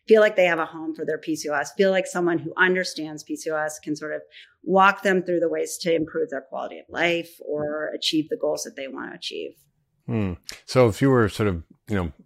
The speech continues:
Speaker 2: this is really great 'cause I think it offers a, a f-, a forum for people to get connected to other people who have this issue. It offers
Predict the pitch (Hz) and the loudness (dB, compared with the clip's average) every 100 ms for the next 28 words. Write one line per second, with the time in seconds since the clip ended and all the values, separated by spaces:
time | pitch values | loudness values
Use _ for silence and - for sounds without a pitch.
0 | _ - 110 - 110 101 - 104 101 80 | _ -14 -12 -8 -6 -6 -2 2 2 2
1 | 85 80 98 90 92 92 90 87 92 82 | 0 0 -2 0 0 0 2 2 0 -6
2 | 82 - - - 110 - 104 95 85 92 | -8 -10 -20 -20 -20 -10 -2 0 -2 -4
3 | 87 87 80 80 87 - 98 90 95 90 | -6 -6 -6 -8 -10 -4 -4 -4 -6 -6
4 | 92 104 92 90 90 87 80 98 - 98 | -4 -4 -4 -4 -4 -4 -6 -8 -6 -4
5 | 90 90 85 85 - 90 76 | -2 -2 -2 -4 -4 -8 -8